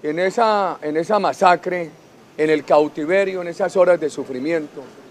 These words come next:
el doctor Gilberto Echeverry y el doctor Guillermo Gaviria se acercaban donde este comandante terrorista de las farc. Le decían: "Pero ¿por qué nos trata usted así a nosotros?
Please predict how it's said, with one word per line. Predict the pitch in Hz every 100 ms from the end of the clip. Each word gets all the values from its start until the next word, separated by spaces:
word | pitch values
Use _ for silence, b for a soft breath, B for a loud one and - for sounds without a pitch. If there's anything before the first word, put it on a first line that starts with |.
| - -
el | 139 139
doctor | 139 - 165
Gilberto | 175 180 175 170 175
Echeverry | - 139 147 170
y |
el | 151
doctor | 127 120 147 147
Guillermo | 160 165 160 156
Gaviria | 139 147 156 165 151 - - - _
se | - 185
acercaban | 160 160 160 139 196 202 190 156 131
donde | 139 135 156
este | - 185 165 147 _ - -
comandante | 147 143 127 123 170 165 170
terrorista | 147 131 127 143 139 160 147 110
de | 113 117
las | 107
farc. | - 147 - _ _ _ _ -
Le | 131
decían: | 131 - 170 151
"Pero | 143 127
¿por | - 120
qué | - 180
nos | 220 -
trata | 214 196 202
usted | 175 - 180
así | 170 180
a | 175
nosotros? | 165 156 190 165 127 90 -